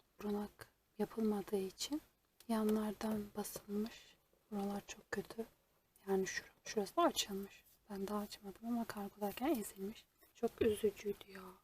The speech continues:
İlk kutulu bebeğimin de böyle ezik açık gelmesi. Açalım artık buradan. Açıldığı için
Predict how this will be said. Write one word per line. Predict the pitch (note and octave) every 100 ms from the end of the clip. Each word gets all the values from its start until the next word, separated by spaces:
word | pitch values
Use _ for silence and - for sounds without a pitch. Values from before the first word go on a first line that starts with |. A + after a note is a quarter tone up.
| -
İlk | A#3+ -
kutulu | - - G#3+ A3
bebeğimin | G#3+ A3 A3 G#3+
de | G3+
böyle | G#3+ A4 B3
ezik | G3+ - F4+
açık | A#3 - - -
gelmesi. | G3+ G3 F#3+ - - _ _ -
Açalım | G#3+ A#3+ A3+
artık | - G3+ - -
buradan. | A3 A3 G#3 - - -
Açıldığı | - - A3+ G#3+
için | - -